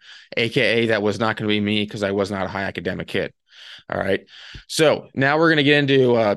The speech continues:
social media and talk about social media a little bit, how to, how to work social media, um, players on there. It's important to be on Twitter. I should be more specific,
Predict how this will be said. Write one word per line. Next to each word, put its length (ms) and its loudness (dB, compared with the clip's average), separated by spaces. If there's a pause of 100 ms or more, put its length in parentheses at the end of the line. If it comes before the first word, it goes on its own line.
social 440 -2
media 520 -4
and 120 -14
talk 100 -4
about 200 -2
social 300 -2
media 460 0 (140)
a 40 -8
little 140 -2
bit, 320 -2
how 180 -2
to, 180 -2 (520)
how 120 -4
to 80 0
work 220 0
social 360 -2
media, 480 -2 (340)
um, 240 -10
players 460 0
on 220 0
there. 420 -2 (460)
It's 180 -10
important 340 0
to 60 -2
be 120 0
on 140 0
Twitter. 560 0
I 100 -6
should 280 -4
be 100 -2
more 160 -2
specific, 640 -4